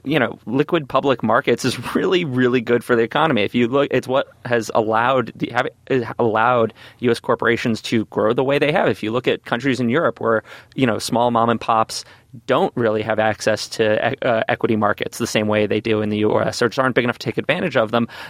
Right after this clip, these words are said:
they don't grow the same way. This is a problem in Italy, for instance. Um, they, they can't really, they, they haven't been able to build. Um, and so I, I do think that there is, even if it, it's not obvious that you, your dollar is going to help, you know,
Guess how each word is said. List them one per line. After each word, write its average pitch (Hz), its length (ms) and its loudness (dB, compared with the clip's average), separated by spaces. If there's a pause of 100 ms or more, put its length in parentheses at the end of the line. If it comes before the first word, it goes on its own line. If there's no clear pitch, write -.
they 156 100 2
don't 202 240 0
grow 147 220 2
the 117 80 0
same - 200 -2
way. - 120 -2
This - 120 -2
is - 60 -6
a 127 60 -8
problem 123 320 0
in 139 80 0
Italy, 196 300 -2
for - 140 -4
instance. - 540 -10
Um, 107 220 0
they, 113 240 0
they 113 180 0
can't 113 380 -4
really, 113 560 0 (340)
they, 139 380 0
they 143 120 0
haven't 160 160 0
been 139 80 2
able 143 140 2
to 123 60 0
build. 131 480 -2
Um, 117 260 2
and 131 220 0
so 143 340 2
I, 110 160 0
I 170 80 2
do 247 120 2
think 190 200 -2
that 156 200 0
there 139 160 2
is, 131 500 0 (400)
even 175 480 2 (160)
if 139 200 2
it, 131 200 0
it's 123 200 -2
not 127 340 0 (380)
obvious 131 520 2
that 117 140 -2
you, 139 380 2
your 135 380 0
dollar 120 400 2
is 107 200 -4
going 117 300 0
to 113 60 0
help, 113 380 -2 (540)
you 127 140 -2
know, - 260 0